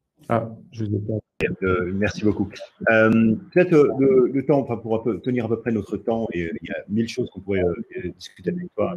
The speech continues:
Speaker 2: et, et je te remercie de, de toutes ces réponses qui sont à la fois, euh, très complètes et concises, qui nous permettent de, d'en traiter beaucoup. Euh, deux autres questions sur la que-, sur le, sur le matériau et une question pour conclure. Euh, bon, Gilles, tu as répondu partiellement, euh, à la question de Gilles qui te demandait si, euh,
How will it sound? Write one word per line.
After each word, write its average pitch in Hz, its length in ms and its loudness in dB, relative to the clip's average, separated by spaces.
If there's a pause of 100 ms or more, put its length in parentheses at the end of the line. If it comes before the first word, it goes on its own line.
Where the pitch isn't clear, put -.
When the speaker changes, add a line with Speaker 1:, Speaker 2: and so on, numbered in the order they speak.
(120)
Speaker 2:
et, 82 120 -8
et - 140 -14
je - 120 -20
te - 40 -8
remercie 95 380 -6
de, 87 260 -2
de - 80 -12
toutes - 200 -18
ces 113 80 2
réponses 127 260 2
qui - 60 -12
sont 107 100 0
à 107 60 4
la 101 60 2
fois, 107 240 4
euh, 87 40 2 (260)
très - 120 -2
complètes 139 320 2
et 120 60 2
concises, 131 420 2
qui 107 120 -6
nous 101 100 4
permettent 110 280 0
de, 90 160 2 (100)
d'en 98 120 -8
traiter 117 200 -2
beaucoup. 147 380 0 (320)
Euh, 113 160 6 (160)
deux 104 460 4
autres 165 180 2
questions 151 380 0
sur - 140 -2
la 110 80 6
que-, 113 140 -4
sur - 160 -8
le, 107 220 4
sur 110 160 -6
le 110 60 2
matériau 113 420 4
et 117 60 0
une 101 60 -8
question - 260 -4
pour 107 160 -8
conclure. 87 440 -8 (440)
Euh, 92 500 2
bon, 117 180 4
Gilles, 127 440 6
tu 135 100 2
as 123 180 2 (560)
répondu 139 380 2
partiellement, 131 680 2
euh, 92 240 -2
à - 40 -4
la 107 60 -2
question 104 280 -4
de 95 280 -2
Gilles 139 240 2
qui - 100 -12
te 98 120 -4
demandait 95 320 0
si, 98 260 -2
euh, 82 100 0